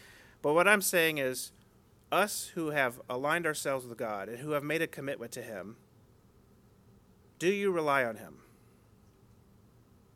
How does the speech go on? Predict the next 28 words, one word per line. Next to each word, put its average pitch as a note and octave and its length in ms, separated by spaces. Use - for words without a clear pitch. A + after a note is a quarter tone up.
Or C#3 140
are - 20
you C#3+ 140
relying C#3+ 360
on C3 80
yourself? A#2 600
When D3+ 140
you G3 120
and G3+ 100
I F3+ 140
start F3 240
to D3+ 60
see D#3+ 240
God's C#3+ 340
hands C#3+ 380
in C3 80
our B2 120
lives, B2 600
gratitude D3 720
will A#2 140
come C#3+ 480
easier. A2+ 500
In D3+ 100
the D3+ 80
good F#3 220
times, C#3 520
start F3+ 340
noticing D3 560